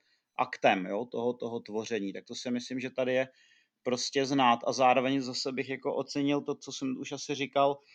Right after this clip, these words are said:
že, že to je prostě jakoby ob-, odkročení od toho debutu, jo. Ten debut je prostě nějak hotovej, dejme tomu nějaký průvazný motivy bychom našli,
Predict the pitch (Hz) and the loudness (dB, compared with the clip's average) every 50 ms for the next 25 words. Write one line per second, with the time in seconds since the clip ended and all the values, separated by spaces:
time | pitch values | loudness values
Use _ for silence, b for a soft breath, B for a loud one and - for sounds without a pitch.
0 | b b b b b - - 120 127 143 - - 139 143 127 123 - 139 143 143 | b b b b b -12 -6 -2 -2 -2 -2 -2 -4 -4 -4 -2 0 2 2 2
1 | 139 147 139 - - 151 143 143 - 147 147 139 156 - - - 139 123 - _ | 0 -4 -8 -4 -2 0 0 0 0 -4 -2 0 0 0 0 -2 -6 -6 -6 _
2 | _ _ - 139 127 - - - - - 156 151 151 - - 160 147 147 151 151 | _ _ -4 -4 -4 -4 -10 -12 -2 0 2 2 2 2 0 0 0 0 0 0
3 | - - 135 123 - 139 156 160 156 135 135 131 123 147 151 151 - 110 101 101 | -2 -2 -4 -4 -2 -2 0 2 2 2 2 4 4 2 2 2 0 -2 -2 0
4 | 110 131 135 - 131 131 127 123 123 120 139 139 - 139 135 - 143 143 - - | 0 0 0 0 -2 0 2 2 2 2 2 2 2 0 -2 -2 -4 -6 -8 -6
5 | - 139 135 123 110 92 110 113 - 135 135 139 143 143 139 127 127 127 131 131 | -2 0 0 0 0 0 -6 -6 -4 -4 0 2 2 2 2 2 0 0 -2 -2
6 | - 135 131 131 131 127 127 127 - 143 123 120 - 131 131 123 127 123 127 139 | -4 -4 -2 0 0 0 -2 -2 -6 -12 -12 -8 -4 -4 0 0 0 0 0 -2
7 | 135 135 131 127 123 135 131 131 127 123 131 - - 139 131 123 120 117 - - | -4 -2 -2 -4 -4 -2 -2 -2 -2 -4 -4 -4 -4 -4 -2 -2 -2 -4 -4 -6
8 | 117 113 120 | -6 -6 -6